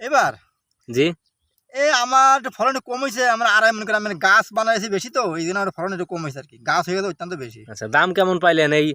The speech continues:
Speaker 1: দাম পঁয়তাল্লিশ থেকে শুরু করে পঞ্চান্ন পর্যন্ত, পঁয়তাল্লিশ থেকে শুরু করে পঞ্চান্ন পর্যন্ত।
Speaker 2: আচ্ছা, আলহামদুলিল্লাহ, মানে, বাজারে পঁয়তাল্লিশ টাকা পাইকারি দরে প-, মানে, শুরু করছেন পঁয়তাল্লিশ টাকা থেকে এবং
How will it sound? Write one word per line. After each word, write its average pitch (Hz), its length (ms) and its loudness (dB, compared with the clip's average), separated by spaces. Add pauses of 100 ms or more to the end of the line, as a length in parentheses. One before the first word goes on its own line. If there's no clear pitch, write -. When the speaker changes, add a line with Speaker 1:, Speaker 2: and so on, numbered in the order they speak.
(540)
Speaker 1:
দাম 202 360 6
পঁয়তাল্লিশ 247 400 0
থেকে 262 160 -4
শুরু 233 240 -8
করে 262 240 2 (840)
পঞ্চান্ন 233 400 0
পর্যন্ত, 175 260 -4 (120)
পঁয়তাল্লিশ 214 420 -2
থেকে 254 180 -6 (100)
শুরু 196 220 -6
করে 233 140 -6
পঞ্চান্ন 185 360 -8
পর্যন্ত। 151 220 -12 (140)
Speaker 2:
আচ্ছা, 101 240 -16
আলহামদুলিল্লাহ, 120 640 0
মানে, 123 240 0
বাজারে 139 480 6 (840)
পঁয়তাল্লিশ 180 600 4
টাকা 185 300 4
পাইকারি 180 500 2
দরে 180 240 6
প-, 175 400 2
মানে, 156 220 4
শুরু 170 260 2
করছেন 175 340 4
পঁয়তাল্লিশ 180 460 4
টাকা 180 220 4
থেকে 180 240 2
এবং 196 200 4